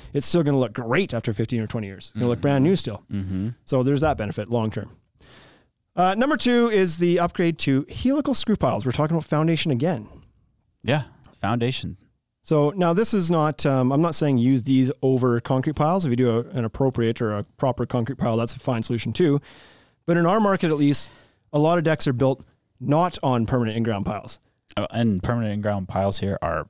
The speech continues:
Speaker 2: very expensive.
Speaker 1: Yeah, I mean, you're talking three to four hundred bucks a pile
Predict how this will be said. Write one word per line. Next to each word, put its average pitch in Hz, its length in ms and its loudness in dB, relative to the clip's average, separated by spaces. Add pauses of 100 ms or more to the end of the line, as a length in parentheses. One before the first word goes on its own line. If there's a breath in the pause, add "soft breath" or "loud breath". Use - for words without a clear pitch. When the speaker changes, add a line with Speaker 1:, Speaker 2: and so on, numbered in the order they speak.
(140)
Speaker 2:
very 92 420 0
expensive. - 760 -8 (680 loud breath)
Speaker 1:
Yeah, 190 220 2
I 226 120 0
mean, 170 180 4
you're 160 100 4
talking 156 460 2
three 165 400 2
to 156 80 2
four 151 160 2
hundred 143 160 2
bucks 135 260 0
a 123 40 0
pile 131 460 0